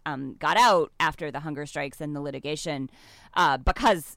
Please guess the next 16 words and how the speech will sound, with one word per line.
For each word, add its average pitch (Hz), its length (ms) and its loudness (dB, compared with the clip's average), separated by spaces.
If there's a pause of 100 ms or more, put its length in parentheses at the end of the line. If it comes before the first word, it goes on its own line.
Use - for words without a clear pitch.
because 254 240 0
of 226 80 0
litigation, 220 420 2
right? 185 200 0
So 240 80 -2
we 247 80 -2
could - 160 0
add 208 160 2
parole 208 280 2
snitch 208 300 -8
die 185 420 4
or 175 420 0
hunger 202 260 -2
strike 175 260 -2
and 165 120 -4
litigation 160 600 -6